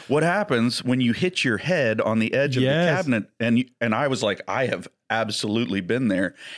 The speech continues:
Speaker 1: And the only thing that I do is tantrum.
Speaker 2: Yeah.
Speaker 1: In
Speaker 2: Is,
Speaker 1: that,
Speaker 2: is
Speaker 1: like, I am volatile as
Speaker 2: Yep.
Speaker 1: all get out. I am
Speaker 2: Angry.
Speaker 1: so angry.
Speaker 2: Yep.
Speaker 1: And it doesn't make any sense. If you look at it,
Speaker 2: <laughs> No,
Speaker 1: like, not
Speaker 2: exactly.
Speaker 1: inside of the moment, you can't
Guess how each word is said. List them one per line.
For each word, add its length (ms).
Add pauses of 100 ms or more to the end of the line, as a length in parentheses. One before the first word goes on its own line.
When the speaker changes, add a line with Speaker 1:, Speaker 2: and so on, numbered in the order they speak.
(140)
Speaker 1:
And 200
the 160
only 340
thing 260
that 120
I 120
do 440
is 280
tantrum. 600 (160)
Speaker 2:
Yeah. 180 (180)
Speaker 1:
In 100
Speaker 2:
Is, 80
Speaker 1:
that, 160
Speaker 2:
is 40
Speaker 1:
like, 260
I 200
am 420
volatile 680
as 140
Speaker 2:
Yep. 80
Speaker 1:
all 200
get 220
out. 220
I 120
am 40
Speaker 2:
Angry. 480
Speaker 1:
so 500
angry. 640 (100)
Speaker 2:
Yep. 220 (220)
Speaker 1:
And 160
it 220
doesn't 400
make 260
any 160
sense. 540
If 160
you 80
look 260
at 160
it, 100
Speaker 2:
<laughs> 0
No, 60
Speaker 1:
like, 220
not 240
Speaker 2:
exactly. 140
Speaker 1:
inside 480
of 100
the 80
moment, 380
you 60
can't 100